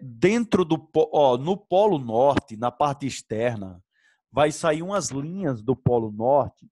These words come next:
e vai entrar no polo sul, certo? Tanto na parte esquerda como na parte direita, certo? Tanto na parte de cima como na parte de baixo. Então, vai s-, sair linhas do polo norte e vai entrar em que polo?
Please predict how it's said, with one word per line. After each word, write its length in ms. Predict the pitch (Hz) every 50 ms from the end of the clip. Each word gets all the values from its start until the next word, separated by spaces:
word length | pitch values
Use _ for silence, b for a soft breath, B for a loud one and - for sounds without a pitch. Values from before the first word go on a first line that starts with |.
| _
e 100 | - 151
vai 360 | 139 120 135 139 143 151 156 151 _ -
entrar 460 | 170 160 139 - 135 131 127 135 - _ _ -
no 120 | 156 143
polo 300 | 135 - 131 131 147 160
sul, 340 | 160 _ - 123 110 92 - _ _ _ _ _ _ _ _ _ _ _ _
certo? 500 | _ - 113 117 117 113 - 147 156 - _ _ _ _ _ _ _ _ _
Tanto 300 | - 160 175 196 190 190
na 140 | 180 180 165
parte 400 | - - 151 139 139 135 - 139
esquerda 500 | 131 - - - 156 160 175 170 180 175
como 200 | - - 170 170
na 120 | 160 151 143
parte 320 | - - 147 139 135 139
direita, 720 | 143 160 156 139 127 123 113 101 - - 101 95 95 90 - _ _ _
certo? 380 | - 110 117 127 127 - - - -
Tanto 200 | 139 147 151 - -
na 100 | 147 139
parte 260 | - 139 139 127 123
de 80 | 127
cima 280 | 117 - - 151 156 147
como 180 | - 160 151 156
na 120 | 151 143
parte 320 | - - 139 131 127 -
de 60 | 156 147
baixo. 420 | 131 117 113 101 101 98 - - - - - b b b b b b b b b b b
Então, 220 | 120 - 143 139
vai 120 | 139 147 151
s-, 340 | 139 - - - - - -
sair 460 | - - - - 160 156 165 165 160
linhas 600 | 156 147 139 143 143 139 131 123 117 113 101 -
do 140 | - 127 131
polo 500 | 127 - - 131 123 123 120 120 123 131
norte 800 | 151 165 151 131 120 120 123 120 113 - - 185 190 208 - _ -
e 100 | 175 165
vai 180 | 143 156 151 147
entrar 340 | 143 135 147 139 135 135 131
em 80 | 135 123
que 100 | - 120
polo? 520 | - - 113 110 110 123 135 156 180